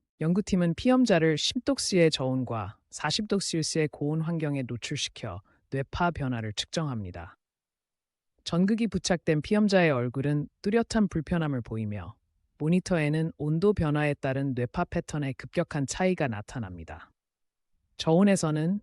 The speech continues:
뇌의 감각 영역이 활성화되는 반면 고온에선 스트레스 반응과 관련된 영역이 자극됩니다. 이 실험은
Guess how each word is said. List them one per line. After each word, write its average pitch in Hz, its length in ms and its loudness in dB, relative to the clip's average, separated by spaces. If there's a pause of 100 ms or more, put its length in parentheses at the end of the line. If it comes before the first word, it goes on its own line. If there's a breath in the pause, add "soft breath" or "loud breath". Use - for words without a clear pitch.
뇌의 143 340 4
감각 156 480 2
영역이 135 380 -2
활성화되는 170 840 0
반면 113 480 -6 (280)
고온에선 160 760 0
스트레스 - 540 -2
반응과 147 480 -2
관련된 131 440 -4
영역이 113 380 -6
자극됩니다. 101 840 -12 (600)
이 160 100 -2
실험은 160 480 0